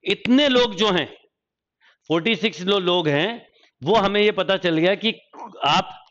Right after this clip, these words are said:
तीन या दो गेम खेलते हैं और टोटल कितने हैं? थ्री हंड्रेड। तो थ्री हंड्रेड में से आप थर्टी टू प्लस फ़ोर्टीन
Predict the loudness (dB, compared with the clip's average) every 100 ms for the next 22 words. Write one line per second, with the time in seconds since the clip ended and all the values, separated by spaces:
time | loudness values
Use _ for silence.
0 | _ _ _ -4 -2 0 0 -2 -2 0
1 | 0 -2 -4 -2 -2 -2 -6 -8 _ _
2 | -6 -2 0 0 0 0 -2 -2 -2 -2
3 | -2 -2 0 -2 -4 -10 _ -8 -8 -4
4 | 0 0 0 0 0 -2 -2 0 -2 -2
5 | -10 _ _ _ -2 0 0 -6 -20 -20
6 | _ -6 -4 -2 -2 -2 0 -2 0 -4
7 | -2 -4 -4